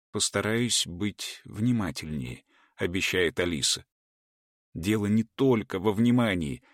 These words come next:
не унимается Офелия. "От тебя все они слышат одно и то же, но есть и менее беспристрастные преподаватели, дающие им знания с душком". "Продолжай", —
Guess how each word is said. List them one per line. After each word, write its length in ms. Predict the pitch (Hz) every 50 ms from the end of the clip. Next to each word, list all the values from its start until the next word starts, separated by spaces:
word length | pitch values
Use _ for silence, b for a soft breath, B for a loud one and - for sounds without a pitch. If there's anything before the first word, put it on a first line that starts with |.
| b b b
не 120 | 101 117
унимается 680 | 113 110 107 107 104 107 101 90 87 - - - 101 101
Офелия. 520 | 95 - - 113 101 85 78 65 60 - _ _ b b b
"От 200 | b 110 - -
тебя 320 | - - 117 113 143 147 131
все 320 | - - - - 143 139
они 160 | 127 123 117
слышат 500 | 107 - - 135 160 151 - - 147 135
одно 320 | 117 110 110 123 139 139 131
и 60 | 127
то 260 | 131 - 170 160 131
же, 180 | 101 98 82 - _ _ _ _ _ _ _
но 120 | - 113 110
есть 380 | 110 123 135 117 - - -
и 40 | 127
менее 360 | 135 151 151 135 113 101 95 87
беспристрастные 1000 | 90 113 107 - - 113 117 - - - 113 113 101 - - - 90 92 90
преподаватели, 680 | - 107 104 - 101 107 117 120 151 143 131 - 107 95
дающие 560 | 90 92 98 113 131 139 127 - - - 120
им 120 | 113 110 110
знания 540 | 95 92 123 139 139 131 127 123 113 - - _ _ _ _ _ _ _
с 260 | - - 123 117 120
душком". 600 | 131 143 180 156 - - - - 107 76 58 - - _ _ _ _ _ _ _ _ _ _ _ _ _ _ _
"Продолжай", — 880 | - 98 98 90 85 95 95 92 90 73 71 78 80 92 123 131 -